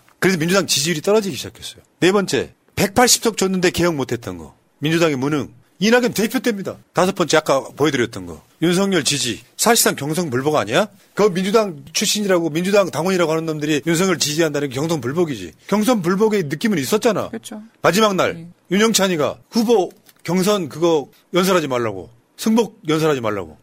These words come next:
Speaker 1: 이게 대선 패배의 원인이 아니면 뭐야? 뭘로 할 거야? 이재명이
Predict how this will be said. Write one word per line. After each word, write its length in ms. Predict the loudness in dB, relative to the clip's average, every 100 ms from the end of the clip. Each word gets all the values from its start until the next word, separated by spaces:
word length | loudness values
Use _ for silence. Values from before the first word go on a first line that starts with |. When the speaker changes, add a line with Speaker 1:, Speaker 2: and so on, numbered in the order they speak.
| _ 2
Speaker 1:
이게 180 | 2
대선 320 | 2 2 2 2
패배의 320 | 2 2 2
원인이 280 | 2 2 2
아니면 220 | 0 -2
뭐야? 460 | 0 0 0 -2 0
뭘로 220 | 2 2
할 80 | 2
거야? 180 | 0 -4 -8 _
이재명이 640 | 0 2 2 0 0 -4